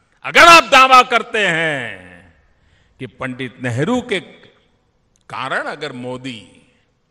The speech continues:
देश का प्रधानमंत्री बन गया, एक चाय वाला प्रधानमंत्री बन गया, अरे देश छोड़ो, एक बार, बहुत बार नहीं, एक बार,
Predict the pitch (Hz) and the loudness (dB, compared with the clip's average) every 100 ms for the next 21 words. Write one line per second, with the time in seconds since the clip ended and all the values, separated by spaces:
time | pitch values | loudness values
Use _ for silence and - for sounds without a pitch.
0 | _ _ _ _ 113 139 139 - 123 _ | _ _ _ _ -18 -16 -16 -18 -20 _
1 | 110 92 175 269 214 160 160 127 127 123 | -20 -12 -10 -10 -16 -18 -20 -16 -16 -12
2 | 120 117 117 113 - 135 190 240 262 247 | -12 -10 -14 -14 -8 -8 -8 -10 -12 -14
3 | 190 156 151 147 135 139 127 120 110 104 | -12 -10 -8 -10 -14 -14 -14 -14 -14 -12
4 | 98 92 _ _ _ _ _ _ _ _ | -14 -16 _ _ _ _ _ _ _ _
5 | - 185 185 135 170 190 196 - - 131 | -14 -12 -12 -10 -8 -8 -10 -8 -8 -8
6 | 113 92 85 _ _ _ _ _ _ _ | -16 -20 -20 _ _ _ _ _ _ _
7 | _ _ _ _ _ - 247 415 453 202 | _ _ _ _ _ -12 -8 -6 -8 -10
8 | 143 104 95 _ _ _ 156 180 240 214 | -14 -16 -18 _ _ _ -18 -16 -16 -18
9 | 208 196 156 _ 208 302 381 - 170 117 | -20 -20 -20 _ -12 -10 -12 -16 -18 -16
10 | 85 78 | -18 -20